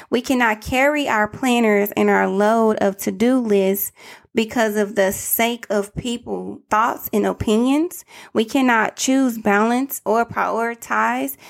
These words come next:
in our power of choice if we are depending on people to make the decisions for us.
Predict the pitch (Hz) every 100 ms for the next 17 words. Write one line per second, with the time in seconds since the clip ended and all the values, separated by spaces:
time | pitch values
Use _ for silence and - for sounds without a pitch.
0 | - - 214 202 202 - 226 233 233 -
1 | 190 - - 226 240 294 294 - - -
2 | - 226 226 247 240 214 208 196 190 190
3 | 196 208 - 247 277 254 208 202 208 277
4 | 254 226 220 233 202 214 220 226 214 202
5 | 196 - 233 214 196 - - 269 - -
6 | - - -